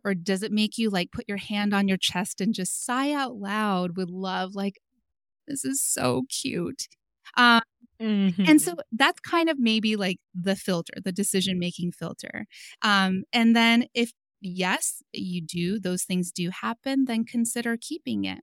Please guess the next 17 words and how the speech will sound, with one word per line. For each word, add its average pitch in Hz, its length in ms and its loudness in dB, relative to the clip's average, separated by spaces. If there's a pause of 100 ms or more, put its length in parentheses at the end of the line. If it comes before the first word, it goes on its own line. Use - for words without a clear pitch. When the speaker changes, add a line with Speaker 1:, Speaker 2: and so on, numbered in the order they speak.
(160)
Speaker 1:
But 247 220 0 (120)
if 269 240 0
not, 294 460 2 (720)
then 302 140 6
it's 320 160 4
okay 339 320 -4
to 339 100 -8
toss 359 460 -10
it. - 200 -8 (1080)
And 269 440 6 (520)
remember 254 880 4 (140)
that 180 600 -2 (320)
a 202 120 -2
selection 208 840 0
of 208 240 -2 (180)
curated 247 600 0
items - 500 -8